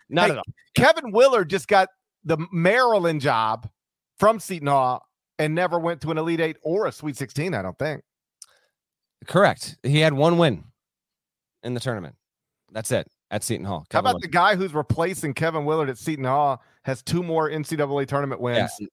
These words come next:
Speaker 1: and three
Speaker 2: The
Speaker 1: times as many. Yes.
Speaker 2: <laughs> Yeah, yeah.
Speaker 1: It's, it's absolutely wild there.
Speaker 2: Let me
Speaker 1: Uh,
Speaker 2: ask you this. Do you think Seton Hall fans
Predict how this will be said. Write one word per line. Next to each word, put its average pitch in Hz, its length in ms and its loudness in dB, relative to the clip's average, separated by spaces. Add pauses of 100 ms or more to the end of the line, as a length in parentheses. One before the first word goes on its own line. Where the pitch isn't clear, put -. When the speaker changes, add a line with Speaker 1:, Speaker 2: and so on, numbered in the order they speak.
Speaker 1:
and 107 100 -6
three 123 160 0
Speaker 2:
The - 60 0
Speaker 1:
times 110 240 -2
as 98 60 -16
many. 85 320 -8
Yes. - 240 -10
Speaker 2:
<laughs> 160 100 0
Yeah, 123 220 -2 (180)
yeah. 131 220 -2 (240)
Speaker 1:
It's, 104 200 -18
it's - 280 -8
absolutely 117 720 0
wild 95 400 -2
there. 76 280 -12
Speaker 2:
Let 214 240 2
me - 60 2
Speaker 1:
Uh, 311 60 8
Speaker 2:
ask 311 180 2
you 277 80 -6
this. 247 120 2
Do 165 100 -4
you 285 80 -2
think 294 180 -4
Seton 220 260 -4
Hall 196 200 2
fans 170 520 -6